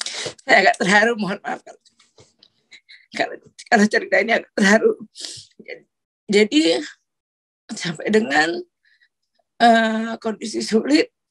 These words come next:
saya dan Mas Teguh aja yang, yang tersisa di sini. Dan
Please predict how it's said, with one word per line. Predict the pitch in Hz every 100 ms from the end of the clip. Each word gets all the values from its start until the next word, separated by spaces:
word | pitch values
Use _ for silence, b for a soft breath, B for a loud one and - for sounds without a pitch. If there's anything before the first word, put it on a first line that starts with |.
| _
saya | - 233 226 226 285 269
dan | 247 240
Mas | 233 -
Teguh | 226
aja | - 240 220 220
yang, | 180 180 _ _
yang | - 214 208 -
tersisa | 208 175 226
di | 202
sini. | 196 233 254
Dan | 233 240 240